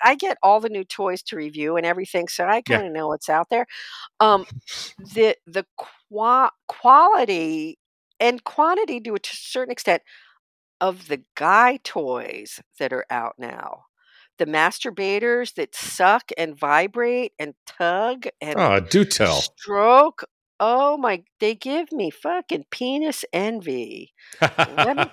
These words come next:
Speaker 1: tell ya, I'm like,
Speaker 2: <laughs>
Speaker 1: "Jesus, I wish I had something to stuff in this. This looks fucking awesome." Like, I just got one. There's a company, it's a Chinese company. I don't know how much they're infiltrating the U S. That's a whole nother, that's a whole nother thing.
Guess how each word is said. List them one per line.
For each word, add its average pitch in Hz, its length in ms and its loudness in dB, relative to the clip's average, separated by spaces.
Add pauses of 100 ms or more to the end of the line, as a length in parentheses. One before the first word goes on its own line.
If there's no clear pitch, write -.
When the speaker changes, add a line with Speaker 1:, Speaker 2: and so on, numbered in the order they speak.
Speaker 1:
tell 226 260 8
ya, 139 340 0
I'm 208 140 2
like, 190 300 2
Speaker 2:
<laughs> - 100 -20
Speaker 1:
"Jesus, 277 640 -2
I 165 80 -2
wish 247 200 -4
I 233 100 2
had 226 200 2
something 196 260 -6
to 170 60 -12
stuff - 580 2
in 208 200 -2
this. 269 440 4 (260)
This 302 200 -6
looks 277 260 -10
fucking 262 460 0
awesome." 247 380 6 (260)
Like, 240 140 0
I 254 80 -6
just 294 240 -10
got 269 200 8
one. 247 120 2
There's 196 160 -2
a 214 40 -16
company, 240 560 -2 (260)
it's - 180 -20
a - 40 -14
Chinese 359 440 -2
company. 220 720 -4
I 208 100 4
don't 247 160 -6
know 233 260 2
how 226 180 4
much 208 420 -2
they're 175 380 -2 (300)
infiltrating 185 760 -4
the 165 60 -8
U 165 140 0
S. 160 200 0
That's 170 200 2
a 208 80 0
whole 190 160 -6
nother, 156 500 0
that's - 140 -16
a - 40 -14
whole 113 500 -6
nother 151 260 -4
thing. 131 280 -12